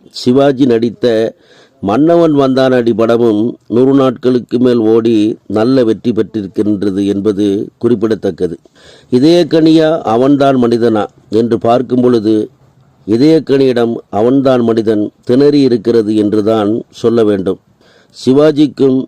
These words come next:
அவன்தான் மனிதன், மன்னவன் வந்தானடி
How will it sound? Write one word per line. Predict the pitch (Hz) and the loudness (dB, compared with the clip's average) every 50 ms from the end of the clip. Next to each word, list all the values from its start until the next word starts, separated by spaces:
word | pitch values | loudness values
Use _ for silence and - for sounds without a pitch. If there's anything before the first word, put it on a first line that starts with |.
| - _ | -10 _
அவன்தான் | - 98 101 110 123 135 135 120 131 127 127 | -6 -2 0 0 0 0 0 0 0 0 2
மனிதன், | 123 120 113 113 107 104 110 107 107 104 - - | 2 2 0 0 0 0 0 0 -2 -4 -8 -12
மன்னவன் | - - 95 101 110 123 131 131 131 127 123 | -10 -6 -2 0 0 2 2 2 2 2 2
வந்தானடி | 117 113 117 110 113 113 113 110 104 95 95 95 95 | 0 0 0 0 -2 -2 0 0 -2 -2 -4 -4 -6